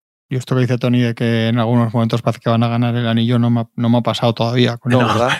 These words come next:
Speaker 2: Esa, esa no la has visto tú.
Speaker 1: Pero, pero, bu-, de De Jonte, no sé a quién leí ayer que decían que, que aparte de todo lo demás y, y lo que pide Atlanta y tal, que hay muchísimas dudas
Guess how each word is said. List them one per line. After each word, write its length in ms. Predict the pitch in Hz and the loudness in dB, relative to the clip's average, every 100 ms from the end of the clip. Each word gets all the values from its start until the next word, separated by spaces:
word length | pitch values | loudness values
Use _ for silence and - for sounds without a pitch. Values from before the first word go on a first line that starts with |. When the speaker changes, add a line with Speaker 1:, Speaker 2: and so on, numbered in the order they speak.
| 135 | -2
Speaker 2:
Esa, 200 | 120 131 | -2 0
esa 180 | 123 131 | 0 0
no 100 | 131 | 0
la 60 | 123 | 0
has 60 | 120 | 0
visto 220 | 117 120 | -2 0
tú. 80 | 131 | 2
Speaker 1:
Pero, 260 | 123 110 - - _ - - - - 370 587 | 2 -2 -8 -14 _ -20 -18 -10 -4 0 2
pero, 640 | 147 156 170 180 190 185 - - _ _ _ _ _ _ _ - | 2 4 4 2 0 -2 -8 -20 _ _ _ _ _ _ _ -6
bu-, 260 | 147 156 151 | 0 0 0
de 160 | 135 135 | 0 0
De 140 | 131 135 | 0 0
Jonte, 420 | 160 175 202 190 | 0 0 0 -2
no 160 | 139 151 | -4 -4
sé 80 | |
a 20 | 175 | -2
quién 160 | 190 | 0
leí 160 | 175 156 | 0 2
ayer 240 | 139 156 | 0 0
que 80 | 151 | -2
decían 340 | 131 147 156 | -2 0 0
que, 600 | 147 127 120 117 113 113 - _ - | 0 -2 0 0 -2 -4 -10 _ -4
que 60 | 113 | -2
aparte 280 | 127 131 | -2 -2
de 60 | 139 | -2
todo 140 | 143 | 0
lo 100 | 139 | 0
demás 400 | 131 131 135 135 | 0 0 0 -2
y, 40 | 127 | -2
y 580 | 113 113 110 107 107 110 | -4 -2 0 0 -2 -2
lo 100 | 117 | -4
que 120 | 117 | -4
pide 200 | 127 120 | -2 0
Atlanta 340 | 120 120 120 | 2 0 0
y 60 | 117 | 0
tal, 220 | 120 127 | 2 0
que 200 | 120 110 | 0 0
hay 200 | 110 110 | 2 0
muchísimas 720 | 117 113 - 120 123 123 120 | 0 0 0 0 0 0 0
dudas 640 | 123 123 123 123 120 - | 0 0 0 -2 -4 -8